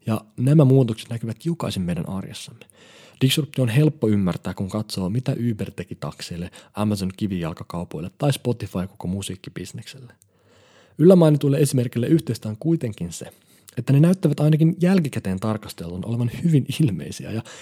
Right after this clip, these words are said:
helposti ymmärrettäviä ratkaisuja. No, mistä tämä kertoo? Menestystarinat. Ne ovat tulleet sellaisilta yrityksiltä, jotka ovat onnistuneet jäsentämään ja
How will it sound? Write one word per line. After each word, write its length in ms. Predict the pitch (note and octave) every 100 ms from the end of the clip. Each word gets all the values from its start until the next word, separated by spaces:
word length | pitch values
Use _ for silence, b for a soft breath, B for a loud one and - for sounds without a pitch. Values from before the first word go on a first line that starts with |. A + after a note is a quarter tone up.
| B G3+
helposti 380 | G#3+ - -
ymmärrettäviä 520 | B2+ A#2+ G#2+ - C3 C3+
ratkaisuja. 600 | D#3+ - - - - - _ _ B B B B
No, 100 | F3
mistä 300 | F#3+ G3 E3+
tämä 220 | A#2 A2+
kertoo? 540 | - F2 D#2+ - - - B B B B B B B
Menestystarinat. 960 | D3 F#3 G3+ C#3+ - - E2+ C#2 - - - D#3+
Ne 160 | F3
ovat 200 | F#3 F#3+
tulleet 280 | G3+ F3 C#3
sellaisilta 460 | - F#3+ C#3+ D3 - -
yrityksiltä, 680 | G3 D3+ - - D#3 D3+
jotka 260 | D3+ - D3+
ovat 140 | D3 -
onnistuneet 580 | E3+ F3+ D#3+ C3+ B2+ -
jäsentämään 580 | D#3+ E3+ A2 G2+ G#2
ja 60 | G#2+